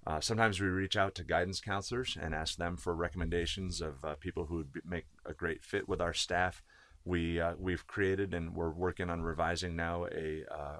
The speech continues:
recruitment video for Tesserae that we'll be able to publish on our social media feeds as well as on our YouTube channel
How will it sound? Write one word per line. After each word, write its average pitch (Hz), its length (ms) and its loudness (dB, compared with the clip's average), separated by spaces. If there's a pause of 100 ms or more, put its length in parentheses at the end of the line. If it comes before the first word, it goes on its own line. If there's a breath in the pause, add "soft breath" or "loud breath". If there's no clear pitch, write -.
recruitment 87 540 -2
video 85 400 0 (260)
for 90 160 -2
Tesserae 82 560 -2 (400 loud breath)
that 87 140 2
we'll 82 100 2
be 82 120 2
able 82 120 0
to 78 80 -2
publish 85 340 0
on 85 120 0
our 78 100 0
social 90 300 -2
media 87 240 0
feeds 87 360 -4
as 76 140 -6
well 80 160 -2
as 76 80 -4
on 73 180 -6
our 73 140 -4
YouTube 80 460 -4
channel 82 420 -4